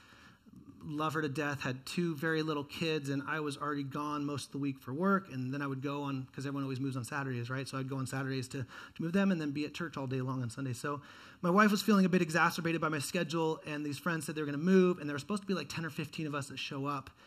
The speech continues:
And I pull up, and I'm like, "Huh, there are not many vehicles here. That's weird."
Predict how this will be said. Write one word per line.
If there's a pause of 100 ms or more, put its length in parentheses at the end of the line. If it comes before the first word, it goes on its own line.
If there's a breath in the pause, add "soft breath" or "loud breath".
(380 loud breath)
And
I (120)
pull
up,
and
I'm
like,
"Huh, (220)
there
are
not
many
vehicles
here.
That's
weird."